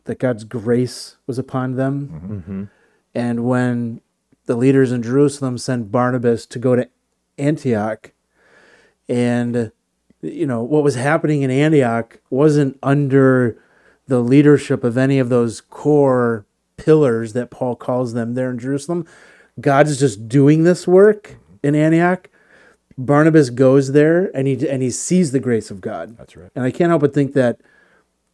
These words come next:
Speaker 1: w-, the fellowship that is happening within a local church in, in some ways, there's, like, this intangible ambiguity,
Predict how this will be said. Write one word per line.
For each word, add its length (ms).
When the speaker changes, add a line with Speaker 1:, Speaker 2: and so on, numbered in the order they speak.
Speaker 1:
w-, 220
the 180
fellowship 840
that 220
is 160
happening 420
within 240
a 80
local 300
church 420
in, 140
in 200
some 260
ways, 480
there's, 240
like, 180
this 220
intangible 800
ambiguity, 840